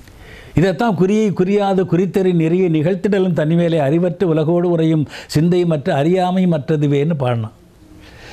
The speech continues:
இப்படி சிந்திக்க தொடங்கிய மனிதன் இந்த ஆன்மாவை பத்தி சிந்திக்க ஆரம்பிச்சான். இந்த ஆன்மா என்னடா இது? இந்த ஆன்மா, ஆன்மாங்கிறாங்களே.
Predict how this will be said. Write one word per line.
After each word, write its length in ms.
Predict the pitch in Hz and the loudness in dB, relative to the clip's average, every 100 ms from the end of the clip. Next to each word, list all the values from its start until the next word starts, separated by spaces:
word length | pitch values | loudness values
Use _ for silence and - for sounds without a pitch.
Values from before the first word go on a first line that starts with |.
| - - - - | -18 -18 -16 -2
இப்படி 240 | 185 202 196 | 0 0 0
சிந்திக்க 440 | 190 220 233 277 | 0 0 0 -2
தொடங்கிய 460 | 240 214 202 180 156 | 0 0 0 0 0
மனிதன் 880 | 135 147 156 143 104 131 202 214 - - - - | 0 2 2 0 0 0 0 0 -6 -20 -20 -4
இந்த 200 | 170 196 | 0 0
ஆன்மாவை 540 | 151 180 247 254 226 196 | 0 0 0 2 0 0
பத்தி 300 | 156 170 196 | -2 0 0
சிந்திக்க 500 | 165 156 147 127 110 | 0 0 0 0 -2
ஆரம்பிச்சான். 600 | 101 92 98 - - 160 | -4 -6 -8 -12 -8 -2
இந்த 180 | 151 | 0
ஆன்மா 360 | 135 147 185 180 | 0 -2 -2 0
என்னடா 560 | 156 139 208 247 240 214 | 0 0 0 0 0 0
இது? 440 | 185 170 170 165 | 0 2 2 2
இந்த 200 | 160 147 | 0 0
ஆன்மா, 600 | 139 165 190 180 165 151 | 0 0 0 0 0 0
ஆன்மாங்கிறாங்களே. 960 | 165 165 156 147 143 135 127 120 123 | 0 0 0 0 0 0 0 0 0